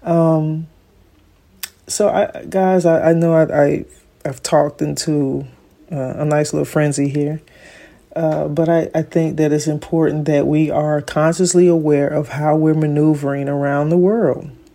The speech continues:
and how we're using our energy. I know that there's times when you may have low energy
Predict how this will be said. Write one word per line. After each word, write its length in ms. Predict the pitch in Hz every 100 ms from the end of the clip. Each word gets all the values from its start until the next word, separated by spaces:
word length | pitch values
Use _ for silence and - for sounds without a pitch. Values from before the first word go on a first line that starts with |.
| -
and 140 | 160 151
how 340 | 135 160 165
we're 160 | 165 160
using 480 | 139 151 156 151
our 120 | 139 135
energy. 500 | 147 147 143 139 139
I 120 | 151
know 380 | 165 165 165 165
that 420 | 156 147 143 139 - - - - - - _
there's 280 | - 147 143
times 520 | - 151 147 147 143
when 480 | 143 139 139 139 135
you 120 | 147
may 180 | 143 143
have 140 | 143 135
low 220 | 139 151
energy 480 | 147 135 127 117